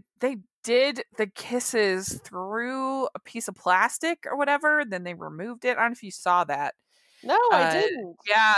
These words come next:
Speaker 1: there's an
Speaker 2: But I
Speaker 1: article about it
Speaker 2: thought
Speaker 1: for
Speaker 2: the
Speaker 1: covid.
Speaker 2: camera angles were weird.
Speaker 1: I agree. I <laughs> also thought the camera angles were weird on the kiss. It was
Speaker 2: Yeah.
Speaker 1: kind of from her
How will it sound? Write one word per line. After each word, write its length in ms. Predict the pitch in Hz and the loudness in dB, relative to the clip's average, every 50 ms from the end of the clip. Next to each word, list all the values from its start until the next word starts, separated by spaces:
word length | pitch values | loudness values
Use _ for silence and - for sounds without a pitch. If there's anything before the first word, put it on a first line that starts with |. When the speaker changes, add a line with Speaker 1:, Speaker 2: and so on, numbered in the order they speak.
| 190 | 4
Speaker 1:
there's 200 | 196 202 202 - | 2 0 -2 2
an 60 | - | 2
Speaker 2:
But 40 | 320 | 4
I 40 | - | 6
Speaker 1:
article 360 | - 208 202 202 - - 180 | 6 4 2 0 -4 -4 -4
about 480 | 170 170 165 160 165 170 160 160 160 - | -4 -2 0 2 2 2 2 0 -2 -4
it 80 | 196 214 _ _ _ _ _ - | -4 -8 _ _ _ _ _ 2
Speaker 2:
thought 180 | 330 381 440 | 2 4 4
Speaker 1:
for 80 | 427 - | 2 0
Speaker 2:
the 80 | - - | -2 -2
Speaker 1:
covid. 540 | - 240 233 269 262 285 302 339 - 269 | 0 0 0 2 2 2 2 4 4 4
Speaker 2:
camera 80 | 247 202 | 2 2
angles 540 | 170 202 220 226 220 214 214 214 208 202 208 | 0 -2 -2 -2 -4 -4 -4 -4 -4 -6 -8
were 220 | 202 196 190 190 190 | -8 -6 -6 -6 -6
weird. 600 | 185 220 247 285 285 220 156 135 139 160 165 175 _ _ _ _ _ _ _ _ _ - - | -8 -10 -10 -6 -6 -4 -6 -6 -6 -8 -10 -12 _ _ _ _ _ _ _ _ _ -2 0
Speaker 1:
I 260 | 196 196 202 214 220 220 - | 2 4 4 4 2 0 -2
agree. 500 | - 214 196 - 220 220 226 214 180 175 | -4 -6 -6 -6 -6 -4 -4 -4 -4 -2
I 200 | - - 196 214 | 0 0 2 2
<laughs> 60 | 220 220 | 2 0
also 320 | 254 185 - - 311 - | -2 -4 -4 -6 -6 -8
thought 240 | - - - - - | -6 -2 -2 -2 -2
the 60 | - | -2
camera 460 | - - - 240 - 247 - - - | -8 -6 -8 -6 -6 -6 -8 -8 -8
angles 320 | - 226 - - 214 196 - | -8 -6 -4 -4 -4 -4 -4
were 120 | 196 185 | -6 -8
weird 260 | 180 175 185 185 180 165 | -6 -6 -6 -6 -4 -4
on 100 | 165 175 | -4 -6
the 60 | 170 | -8
kiss. 500 | 202 - - 170 147 147 - - - - _ _ - - 233 262 339 381 370 285 | -8 -4 0 0 0 0 0 -2 -6 -8 _ _ -18 -12 -6 -4 -2 2 2 2
It 80 | 208 | 2
was 100 | 170 160 | 2 0
Speaker 2:
Yeah. 0 | |
Speaker 1:
kind 200 | 151 165 214 247 | 0 0 -2 -4
of 60 | 240 - - | -4 -6 -8
from 140 | - 233 233 - - | -8 -8 -8 -10 -12
her 80 | 220 | -14